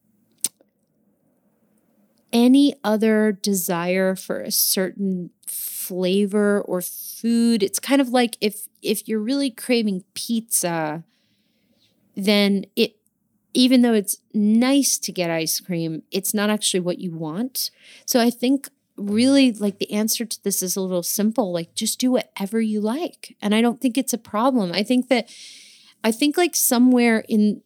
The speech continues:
the memo, it was told that if you're, like, a reader, you should never get readings or s-,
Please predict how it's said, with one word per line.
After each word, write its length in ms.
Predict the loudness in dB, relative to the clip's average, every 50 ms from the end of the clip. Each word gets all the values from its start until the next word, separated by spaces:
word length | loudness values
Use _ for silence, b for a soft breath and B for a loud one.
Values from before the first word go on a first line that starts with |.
| _ -4
the 100 | -2 0
memo, 760 | 0 0 0 0 0 0 0 2 2 2 2 2 2 0 -2 -4
it 160 | -8 -8 -6
was 200 | -4 -4 -4 -4 -4
told 560 | -6 -8 -4 -2 0 2 2 2 0 -2 -6 _ _ _ _ -6
that 160 | -6 -6 -6 -8
if 140 | -10 -4 -2
you're, 120 | -2 0
like, 160 | 0 0 -2 -2
a 60 | -4
reader, 460 | -4 -4 -4 -4 -2 0 0 2 0
you 200 | 0 0 -2 -2
should 220 | -2 -4 -4 -4
never 260 | -6 -6 -4 -6 -6 -4
get 260 | -4 -4 -4 -6 _ _ _ _
readings 540 | -10 -8 -6 -4 -2 0 2 2 2 2 0
or 40 | -2
s-, 240 | -2 -2 -4 -6